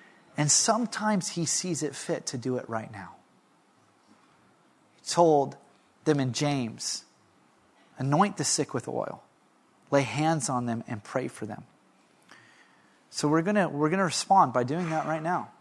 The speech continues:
to see if God desires to do that in our midst. Would you join me in prayer? Jesus, we come before you. We thank you for your power and we thank you for your glory.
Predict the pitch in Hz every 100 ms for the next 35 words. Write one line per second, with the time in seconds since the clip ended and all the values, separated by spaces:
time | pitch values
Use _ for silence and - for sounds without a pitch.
0 | _ _ _ _ - 143 - 175 180 170
1 | 156 135 123 127 127 120 117 - 117 123
2 | 117 113 117 107 113 110 - - 135 127
3 | 139 135 123 113 135 127 - 147 135 123
4 | - 127 135 127 - 135 120 - 120 _
5 | _ _ _ _ - - - - 131 127
6 | 147 139 147 139 123 - 143 139 147 147
7 | 127 127 139 151 - 123 113 123 117 131